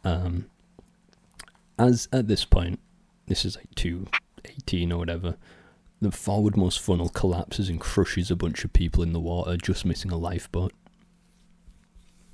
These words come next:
Passengers report hearing a load of muffled explosions, which, you know, s-, probably trapped air pockets escaping or just imploding. Uh, survivors report seeing the stern of the ship rise about thir-,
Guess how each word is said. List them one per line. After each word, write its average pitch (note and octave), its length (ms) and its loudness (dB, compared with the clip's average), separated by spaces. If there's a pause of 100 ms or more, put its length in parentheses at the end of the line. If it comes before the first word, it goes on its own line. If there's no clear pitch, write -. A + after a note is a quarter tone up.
(1700)
Passengers G#2 580 4
report - 340 4
hearing F2+ 200 2
a F2+ 40 2
load F2 160 2
of F2 60 2
muffled F2+ 500 4
explosions, F2 760 0
which, - 220 -12
you A2+ 60 -4
know, F#2 120 -6
s-, - 200 -6 (200)
probably F2+ 420 0 (440)
trapped - 380 -4
air F2+ 160 -4
pockets - 460 -2
escaping E2+ 640 0
or E2+ 60 -2
just - 120 -6
imploding. F2 640 4 (1400)
Uh, D3 220 4
survivors E3 600 2
report - 340 6
seeing A#2+ 240 4
the A2 60 2
stern F#2+ 460 6
of G2+ 100 2
the E2+ 80 -2
ship - 320 0
rise F#2+ 280 4
about - 180 -2
thir-, - 380 4